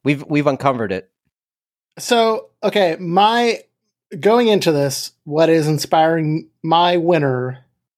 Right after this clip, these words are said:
Speaker 2: is I think there's probably a percentage of people that I'm uncomfortable with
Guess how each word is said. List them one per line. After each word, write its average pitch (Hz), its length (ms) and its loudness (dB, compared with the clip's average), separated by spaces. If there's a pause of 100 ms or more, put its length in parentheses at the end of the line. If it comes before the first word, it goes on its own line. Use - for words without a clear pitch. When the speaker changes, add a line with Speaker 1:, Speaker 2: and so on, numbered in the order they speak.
Speaker 2:
is 135 720 -2 (1120)
I 160 280 2
think 240 680 0 (720)
there's 156 480 0 (420)
probably 269 840 2
a 175 120 0
percentage 196 800 0
of - 160 -16
people 190 580 2
that 151 120 0
I'm 143 140 0
uncomfortable 135 600 0
with 131 380 -4